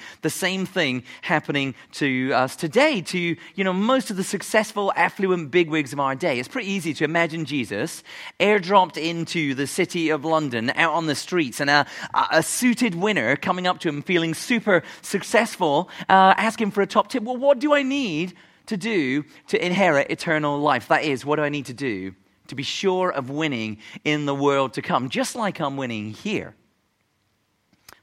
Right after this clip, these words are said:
"Well, you know the commandments," says Jesus, and he rattles off a list,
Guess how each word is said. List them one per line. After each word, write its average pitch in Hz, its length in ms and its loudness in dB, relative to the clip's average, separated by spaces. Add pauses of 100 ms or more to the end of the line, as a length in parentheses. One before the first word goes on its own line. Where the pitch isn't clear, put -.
"Well, 104 100 -10
you 110 80 -6
know 123 120 0
the 101 100 -6
commandments," 113 600 -2
says 120 200 -6
Jesus, 127 400 -8
and 123 60 -8
he 113 60 -4
rattles 110 380 -4
off 123 160 -2
a 117 60 -2
list, 117 400 -4